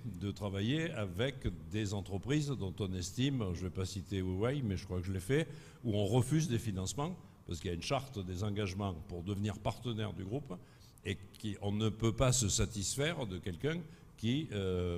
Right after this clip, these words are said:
vous donne de l'argent pour pouvoir l'inscrire, euh, dans son bilan annuel. Petit à petit, on va le faire avec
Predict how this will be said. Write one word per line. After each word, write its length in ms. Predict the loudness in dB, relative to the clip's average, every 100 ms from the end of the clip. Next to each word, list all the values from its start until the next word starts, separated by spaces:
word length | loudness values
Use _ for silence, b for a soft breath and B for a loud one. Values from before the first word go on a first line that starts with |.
| -2
vous 100 | -2
donne 200 | 0 2
de 80 | 2
l'argent 420 | 0 0 0 0
pour 160 | -2
pouvoir 380 | -6 -4 -2 0
l'inscrire, 480 | 0 -2 -2 -4 -4 -10 B B B 0
euh, 220 | 0 2
dans 200 | 0 -2
son 400 | -2 -2 0 0
bilan 280 | 0 0 2
annuel. 300 | 2 2 0 -8 B B B B -20 -2
Petit 400 | 0 0 -2 0
à 60 | -2
petit, 300 | 2 2 2 0 -4
on 160 | -2 0
va 120 | 0
le 60 | 0
faire 300 | 0 -2 -2
avec 300 | 0 2 2